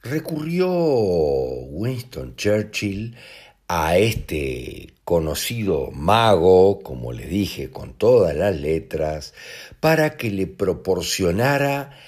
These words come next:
algunos elementos para empoderar la posición de Inglaterra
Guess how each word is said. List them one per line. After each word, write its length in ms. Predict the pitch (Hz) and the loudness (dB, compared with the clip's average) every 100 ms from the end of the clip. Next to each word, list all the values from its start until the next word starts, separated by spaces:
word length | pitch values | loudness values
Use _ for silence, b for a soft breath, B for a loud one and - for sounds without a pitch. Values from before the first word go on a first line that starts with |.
| B B B | B B B
algunos 920 | - 87 82 87 87 180 196 98 - 123 | -4 -2 -4 -6 -8 -6 -4 -4 -2 0
elementos 1300 | 117 80 73 98 104 95 - 107 98 95 101 - B B B _ | 0 -2 0 2 2 0 -2 4 6 4 2 -4 B B B _
para 1040 | 92 87 78 73 71 65 64 60 - - - _ _ _ _ | 0 2 2 -2 -2 -4 -6 -10 -12 -14 -18 _ _ _ _
empoderar 1080 | 104 92 80 - 101 90 95 104 143 160 117 | -2 -2 -2 4 6 6 6 4 4 0 0
la 320 | 87 78 - | 2 2 0
posición 880 | 69 - 71 - 95 107 110 101 69 | -6 -6 -8 -6 2 4 4 2 -2
de 120 | 71 | -4
Inglaterra 1200 | 80 95 101 82 90 87 - 87 85 82 80 b | -2 0 0 2 4 4 4 4 4 2 -2 b